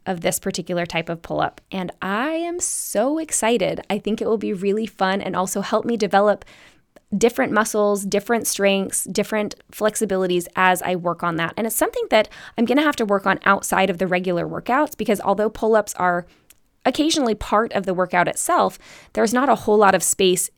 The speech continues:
in the middle of the workout to be working on a particular skill. So I'm going to need to put in a little bit of time before or after o-, or on separate days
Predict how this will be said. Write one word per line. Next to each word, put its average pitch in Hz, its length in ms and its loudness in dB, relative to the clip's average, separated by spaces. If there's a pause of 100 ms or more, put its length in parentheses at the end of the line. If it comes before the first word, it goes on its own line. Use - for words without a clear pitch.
(160)
in 202 140 6
the 185 80 4
middle 214 400 2
of 180 120 0
the 180 120 2
workout 175 440 -2
to 202 100 2
be 170 400 0
working 175 520 -6 (100)
on 180 260 0
a 175 40 -6
particular 175 540 -6
skill. - 560 -4 (360)
So 190 640 4 (240)
I'm 185 180 4
going 180 220 2
to 175 60 -2
need 175 180 -2
to 170 80 -10
put 175 160 -6
in 170 160 -4
a 175 60 -4
little 220 200 -2
bit 233 120 -4
of 208 80 -8
time 165 420 -2 (640)
before 196 480 4
or - 160 4
after - 380 2
o-, - 220 -4
or 190 140 4
on 180 120 0
separate 175 360 0
days 160 420 -2